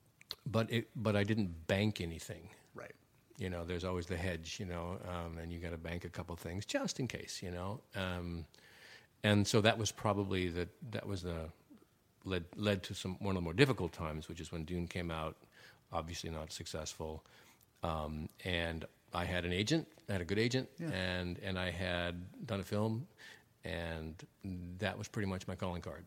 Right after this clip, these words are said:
Speaker 1: That was, <laughs> I, I hadn't made anybody any money, and I hadn't, I didn't have any real strong relationships, uh, because this was the first. So I started,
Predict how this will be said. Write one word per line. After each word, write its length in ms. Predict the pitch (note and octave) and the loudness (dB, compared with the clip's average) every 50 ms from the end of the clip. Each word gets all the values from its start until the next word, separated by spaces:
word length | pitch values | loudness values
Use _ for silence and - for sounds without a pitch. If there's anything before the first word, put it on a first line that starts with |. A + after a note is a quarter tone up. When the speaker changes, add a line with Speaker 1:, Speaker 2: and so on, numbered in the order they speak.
| - - | -14 -10
Speaker 1:
That 120 | - G2+ F2+ | -8 -8 -6
was, 200 | F#2+ F#2+ F2 G2 | -4 0 2 4
<laughs> 880 | G#2+ - - - - - - - C3 - - - - - - - - - | 4 2 0 -6 -8 -4 0 0 0 0 -2 -8 -10 -10 -10 -12 -10 -8
I, 80 | - D#2+ E2+ F2 E2+ - C#3+ - | -8 -6 -6 -8 -10 -12 -10 -8
I 20 | E2 | -4
hadn't 240 | E2+ F#2 F#2+ G2+ F#2+ | -2 0 0 2 2
made 220 | F#2 F#2+ G2 F#2 G2+ - - | 2 2 2 0 -4 -4 0
anybody 400 | G#2 G#2 G#2+ G2+ G2 G2+ F#2+ F#2 | 2 2 4 4 4 4 6 8
any 140 | A#2+ D#3+ | 8 10
money, 340 | E3 C#3 C3 C3+ C3+ C#3 C3+ | 10 10 8 8 6 4 4
and 140 | A2+ G#2+ G2+ | 4 4 4
I 120 | G2 G2 G2 | 6 6 6
hadn't, 440 | A2 A2 A2 G#2+ A2+ A2 G#2 - G#2+ | 6 6 6 6 6 6 6 6 4
I 80 | G2+ | 4
didn't 220 | G2+ A2 A2 A2+ G#2 | 4 4 4 4 4
have 160 | G#2+ A2 G#2+ | 4 4 4
any 160 | G#2+ G#2 G2 G#2+ A#2+ | 2 2 0 0 -4
real 160 | - A#2 A2+ A2 | -2 0 0 0
strong 280 | G#2+ - A2+ A2 G#2+ | 2 2 2 4 4
relationships, 680 | G#2 G2 G#2 G2+ G2+ - G#2+ - - G#2 G2 - - - - | 4 2 2 2 2 0 0 2 2 0 0 -2 -6 -6 -4
uh, 260 | A#2 G2 F#2 F2 F2 F2 - - - - - - - | -2 -2 0 0 -2 -4 -6 -10 -14 -14 -14 -8 -6
because 320 | - F2+ - F#2+ F2+ E2+ | -6 -2 0 -2 -2 -2
this 200 | F2+ F#2+ F2+ - | -4 -6 -6 -6
was 120 | G#2 F2+ E2+ | -8 -8 -8
the 60 | F2+ | -8
first. 420 | - - C3 A#2+ B2+ - - - | -4 -2 -2 -2 0 -4 -2 0
So 460 | - - - G2+ F#2 F2+ F2 F2 - - - - - - - _ - | 0 2 4 4 4 4 2 0 -2 -6 -12 -20 -20 -20 -14 _ -4
I 100 | F#2 F2 F2+ - - | -4 -4 -4 -8 -10
started, 380 | - - A2+ G2 F#2+ F#2+ F2+ | -2 0 2 2 2 0 -2